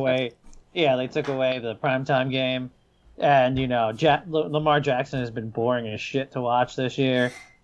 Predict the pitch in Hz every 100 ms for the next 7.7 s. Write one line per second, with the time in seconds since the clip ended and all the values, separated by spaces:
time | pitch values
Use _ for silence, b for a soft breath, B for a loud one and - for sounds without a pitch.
0 | _ - 135 120 113 110 110 - - -
1 | _ - 151 151 147 143 143 135 139 131
2 | 143 131 113 117 120 127 120 - 123 127
3 | - 123 123 120 123 123 - 170 - -
4 | 139 147 143 135 - 151 135 - 180 151
5 | 135 143 139 127 127 135 135 - 135 123
6 | 123 123 143 131 - _ 277 311 175 156
7 | 156 165 147 139 135 131